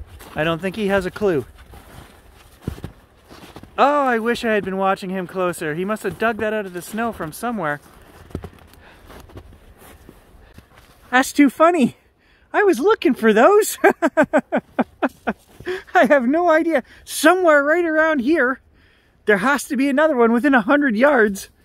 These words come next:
I just have to get Gage to go sniff it out. Now, I'm assuming that they fell out of my pocket in the same place. I could be wrong, which is why maybe he's confused.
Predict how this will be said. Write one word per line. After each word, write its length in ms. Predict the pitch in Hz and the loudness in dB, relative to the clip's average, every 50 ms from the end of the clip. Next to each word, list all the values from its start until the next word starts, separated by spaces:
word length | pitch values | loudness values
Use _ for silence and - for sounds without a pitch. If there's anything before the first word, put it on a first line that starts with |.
| _ _ _ _ _ _ _ _ _ _ - | _ _ _ _ _ _ _ _ _ _ -6
I 60 | 220 | -4
just 200 | 202 226 262 226 | -2 -2 0 2
have 180 | 285 269 262 - | 2 2 2 2
to 80 | 302 220 | -2 -2
get 160 | 262 254 220 | -2 -2 -2
Gage 240 | 262 254 262 208 - | -2 -4 -4 -4 -6
to 100 | 240 220 | -2 2
go 140 | 269 262 | 2 2
sniff 320 | 254 - - 294 262 - 285 | 2 2 -2 -2 -2 0 0
it 80 | 240 | 0
out. 260 | 247 254 247 220 226 - 240 196 - _ - - - - - - _ _ _ _ - - - _ _ _ - _ _ _ - - - _ - _ _ _ _ _ _ _ _ _ _ _ - | 2 2 2 0 -2 -6 -12 -12 -14 _ -20 -20 -20 -20 -20 -20 _ _ _ _ -20 -20 -20 _ _ _ -20 _ _ _ -20 -20 -20 _ -20 _ _ _ _ _ _ _ _ _ _ _ -6
Now, 220 | 156 165 165 175 175 | -2 0 0 0 -2
I'm 300 | 180 208 262 302 269 208 | -2 -4 -2 -2 -4 -4
assuming 680 | - - - - 285 320 339 294 220 190 180 175 175 | -6 -6 -8 -6 -4 -2 -2 -2 -2 -2 -2 -2 -2
that 240 | 175 180 185 - - | 0 0 0 0 0
they 100 | 196 180 | -2 -2
fell 280 | - - 233 233 233 220 | 0 0 -2 0 0 0
out 60 | 202 | 0
of 40 | 185 | -2
my 140 | 185 170 | -2 -4
pocket 420 | 160 - - 226 233 - - 185 - - | -4 -2 -2 -2 -2 -2 -6 -8 -6 -4
in 100 | 190 185 | -4 -4
the 80 | 185 170 | -4 -4
same 240 | - 214 190 165 | -4 -6 -6 -6
place. 640 | 143 - 254 294 277 220 220 220 - - - - - - - - - - - - - - - - - - - - - - - - _ - - - - - - - - - - - - - - - - - - - - - - - _ _ _ _ _ _ - - _ _ _ _ _ _ _ - - _ - _ - - - - - _ - - - - - _ _ - - - - _ - | -4 0 2 2 2 2 0 -4 -10 -12 -14 -16 -20 -20 -20 -20 -20 -20 -20 -20 -20 -20 -20 -20 -20 -20 -20 -18 -18 -18 -20 -20 _ -20 -20 -20 -20 -20 -20 -20 -20 -20 -20 -20 -20 -20 -20 -20 -20 -20 -20 -20 -20 -20 -20 -20 _ _ _ _ _ _ -20 -20 _ _ _ _ _ _ _ -20 -20 _ -20 _ -20 -20 -20 -20 -20 _ -20 -20 -20 -20 -20 _ _ -20 -20 -20 -20 _ -10
I 120 | 151 165 160 | -8 -8 -6
could 260 | - - 277 233 214 | -6 -6 -6 -4 -4
be 120 | 254 254 | -4 -4
wrong, 500 | 233 240 277 285 247 196 170 170 202 233 | -2 -2 -2 -2 0 -2 -4 -4 -6 -8
which 260 | - 190 185 - - | -8 -8 -8 -8 -8
is 160 | 202 185 165 170 | -10 -10 -8 -4
why 320 | 190 214 233 240 233 233 | 0 0 2 2 0 -2
maybe 320 | 214 220 233 247 233 233 | -4 -6 -6 -6 -6 -6
he's 180 | 196 240 233 - | -4 -6 -6 -6
confused. 760 | - 226 190 - - 262 277 254 202 196 208 226 - - - | -8 -10 -10 -10 -6 -4 -2 2 2 2 0 -2 -6 -14 -20